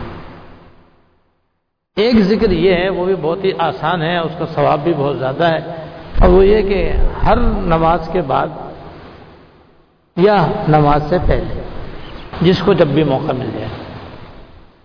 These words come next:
ایک تسبیح سبحان اللہ کی، ایک تسبیح الحمدللہ کی، ایک تسبیح اللہ اکبر کی، ایک تسبیح لا الہ الا اللہ کی پڑھ لیو۔ ایک تسبیح پڑھنے میں بس بمشکل ڈیڑھ دو منٹ لگتے ہیں، بس یوں سمجھو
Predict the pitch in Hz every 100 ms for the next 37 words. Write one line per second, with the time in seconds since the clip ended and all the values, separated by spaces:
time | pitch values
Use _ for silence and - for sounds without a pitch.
0 | _ 180 220 202 208 170 190 147 - 135
1 | 160 165 160 175 190 196 180 180 170 139
2 | 147 175 139 139 151 147 151 156 170 180
3 | 165 160 135 139 170 139 139 143 135 143
4 | 143 165 180 156 - 131 - 180 147 151
5 | 147 139 139 135 160 147 131 - - -
6 | - - 113 - - - - - - -
7 | - - - - - - - - 190 240
8 | 196 202 247 214 202 208 220 226 240 220
9 | 226 - 226 185 202 208 - 247 233 190
10 | 165 156 196 214 190 208 196 185 156 -
11 | 175 170 170 - - - - - - -
12 | 175 196 190 208